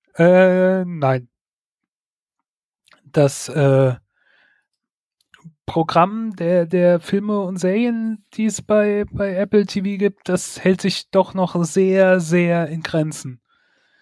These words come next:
Ich weiß nicht. Also eine habe ich ja gesehen, da habe ich, glaub ich, auch hier drüber gesprochen, das ist die Science-Fiction, äh, äh, S-, Space-Reisen-Serie For All Mankind, die so ein bisschen eine alternative Geschichte erzählt, wo die Russen vor den Amis auf dem Mond sind und so Sachen.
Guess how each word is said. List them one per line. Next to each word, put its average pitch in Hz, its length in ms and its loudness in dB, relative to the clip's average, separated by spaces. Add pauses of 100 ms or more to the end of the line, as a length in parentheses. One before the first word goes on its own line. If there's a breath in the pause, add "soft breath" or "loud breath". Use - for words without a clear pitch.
(340)
Ich 139 160 -4
weiß 170 240 0
nicht. 131 240 -6
Also 160 220 2
eine 180 320 2
habe 180 120 0
ich 175 80 -6
ja 165 80 2
gesehen, 151 340 -2
da 196 60 2
habe 151 120 -2
ich, 139 60 -14
glaub 151 140 -2
ich, 143 120 -6
auch 143 60 -2
hier 139 220 4
drüber 139 300 -6
gesprochen, 175 400 -6
das 170 160 0
ist - 80 -12
die 151 60 -4
Science-Fiction, 165 1080 -4
äh, 139 800 -6
äh, - 40 -2
S-, - 360 -10 (120)
Space-Reisen-Serie 175 1600 0
For 143 240 0
All 139 60 4
Mankind, 180 600 -2 (880 loud breath)
die 156 80 -2
so 135 120 2
ein 143 80 -2
bisschen 156 520 0
eine 143 180 -6
alternative 147 560 0
Geschichte 180 380 -2
erzählt, 170 440 -2
wo 143 60 -4
die 123 80 -6
Russen 156 380 -6
vor 147 140 -2
den 143 120 -4
Amis 170 300 -2
auf 160 100 2
dem 165 80 -8
Mond 165 240 -4
sind 160 160 -4
und 156 80 -10
so 147 160 -8
Sachen. 160 380 -4